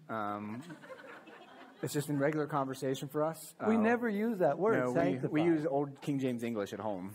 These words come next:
Speaker 2: Yeah,
Speaker 1: Uh,
Speaker 2: really?
Speaker 1: yeah,
Speaker 2: Really?
Speaker 1: we do.
Speaker 2: Yes.
Speaker 1: Yeah.
Speaker 2: Thou broughtest forth your
Speaker 1: Yeah,
Speaker 2: children.
Speaker 1: right. <laughs>
Speaker 2: Yeah.
Speaker 1: Superfluity of naughtiness and s-,
Speaker 2: Superfluity
Speaker 1: yeah,
Speaker 2: of
Speaker 1: things like
Speaker 2: naughtiness.
Speaker 1: this.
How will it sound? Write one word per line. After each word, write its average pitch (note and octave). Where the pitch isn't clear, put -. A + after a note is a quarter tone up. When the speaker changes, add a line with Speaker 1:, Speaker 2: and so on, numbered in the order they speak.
Speaker 2:
Yeah, D3+
Speaker 1:
Uh, G3
Speaker 2:
really? D3
Speaker 1:
yeah, G2+
Speaker 2:
Really? C#3
Speaker 1:
we A#2
do. G#2
Speaker 2:
Yes. C3
Speaker 1:
Yeah. G2+
Speaker 2:
Thou B2+
broughtest C3+
forth B2
your C3
Speaker 1:
Yeah, B2+
Speaker 2:
children. A#2+
Speaker 1:
right. D#4
<laughs> -
Speaker 2:
Yeah. -
Speaker 1:
Superfluity D3+
of A#2+
naughtiness A#2
and F#3+
s-, -
Speaker 2:
Superfluity G#2+
Speaker 1:
yeah, F#2+
Speaker 2:
of -
Speaker 1:
things A#2
like G#2+
Speaker 2:
naughtiness. G#2+
Speaker 1:
this. B2+